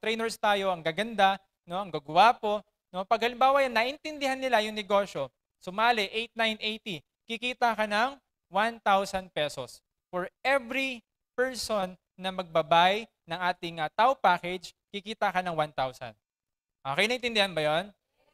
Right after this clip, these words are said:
Sa Zoom naman, sa mga live natin, di ba, meron tayong online na.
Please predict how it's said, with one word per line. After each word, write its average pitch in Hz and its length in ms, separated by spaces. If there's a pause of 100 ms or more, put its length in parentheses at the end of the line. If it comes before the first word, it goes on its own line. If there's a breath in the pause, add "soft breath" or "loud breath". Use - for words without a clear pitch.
(220)
Sa 190 160
Zoom 226 240
naman, 233 460
sa 190 100
mga 185 240
live 208 320
natin, 214 480 (320)
di 156 160
ba, 190 80
meron 214 300
tayong 202 340
online 214 400
na. 196 320